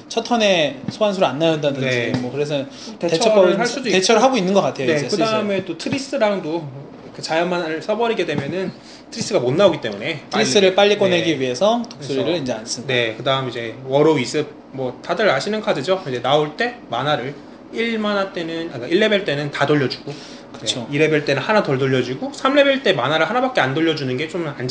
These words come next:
Speaker 2: 아쉽지만 공방, 공채방이 굉장히 높은 카드입니다. 삼 레벨 때는.
Speaker 1: 자, 이게 왜 강하냐 하면
Speaker 2: 음.
Speaker 1: 일단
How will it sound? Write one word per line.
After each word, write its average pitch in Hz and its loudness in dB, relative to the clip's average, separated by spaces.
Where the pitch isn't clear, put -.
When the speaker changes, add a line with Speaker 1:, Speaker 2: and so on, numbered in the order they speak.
Speaker 2:
아쉽지만 135 -4
공방, 165 2
공채방이 170 -4
굉장히 160 0
높은 139 -2
카드입니다. 123 0
삼 165 -4
레벨 131 -2
때는. 110 -12
Speaker 1:
자, 151 -2
이게 175 4
왜 170 4
강하냐 160 0
하면 151 -2
Speaker 2:
음. 113 -10
Speaker 1:
일단 147 -2